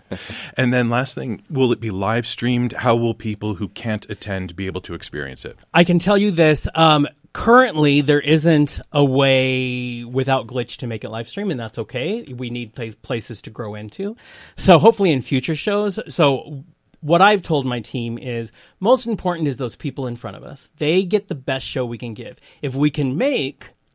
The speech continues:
Speaker 2: a live stream happen, then, then we do that. Uh, what I can tell you is there will be an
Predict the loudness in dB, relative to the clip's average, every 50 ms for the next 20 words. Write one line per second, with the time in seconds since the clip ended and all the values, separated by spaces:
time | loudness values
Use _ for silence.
0 | 0 2 4 4 6 6 6 6 4 2 0 -2 -8 _ _ _ -18 -10 -2 0
1 | 0 2 0 0 0 -2 -2 -2 0 0 0 0 -2 -4 -6 -2 2 2 4 4
2 | 2 0 2 4 4 4 4 4 2 0 -2 -4 -4 -6 -8 -8 -12 _ -20 -20
3 | -20 -20 -20 _ -2 -2 0 0 -2 -6 -6 0 2 4 4 4 2 2 2 4
4 | 4 4 4 4 4 4 4 2 0 -2 -4 -4 -2 -2 -2 -2 2 2 4 4
5 | 4 4 2 2 0 0 -2 -4